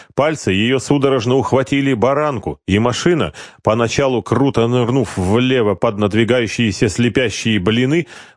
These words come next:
после, управляемая тремя силами одновременно, юзом ушла вправо. Нос её неожиданно клюнул в какую-то пустоту.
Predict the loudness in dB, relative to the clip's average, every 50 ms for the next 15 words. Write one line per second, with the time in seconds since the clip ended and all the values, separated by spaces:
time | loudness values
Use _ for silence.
0 | _ -2 0 0 0 0 -2 -2 -2 -2 -2 0 0 0 2 2 0 0 0 0
1 | 0 0 0 0 0 0 0 -2 0 0 0 0 0 0 -2 -2 -4 -2 0 0
2 | 2 2 2 0 0 0 0 0 0 0 0 0 0 0 0 0 0 0 0 0
3 | -2 -2 -2 0 2 2 2 2 0 -2 -2 -2 -2 -2 -2 0 2 2 2 0
4 | -2 -4 -2 -2 0 0 -2 -4 -8 _ _ _ _ _ _ -20 _ -4 0 0
5 | 2 2 0 -2 -2 -2 0 0 0 0 0 0 0 0 0 0 0 0 2 0
6 | 0 0 0 -2 0 0 2 2 2 2 2 0 -2 -2 -2 -4 -4 0 2 2
7 | 2 4 2 0 0 0 0 -2 0 0 -2 -2 0 0 -2 -2 -2